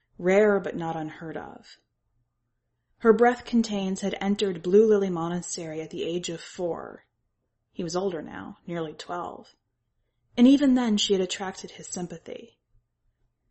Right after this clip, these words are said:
She wasn't particularly pretty. She wore no jewels,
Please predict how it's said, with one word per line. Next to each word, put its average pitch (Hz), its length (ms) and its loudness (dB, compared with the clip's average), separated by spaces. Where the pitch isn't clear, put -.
She - 160 -4
wasn't 339 280 2
particularly 185 560 -4
pretty. - 540 -8
She - 180 -2
wore 233 220 6
no 220 200 2
jewels, 165 640 -6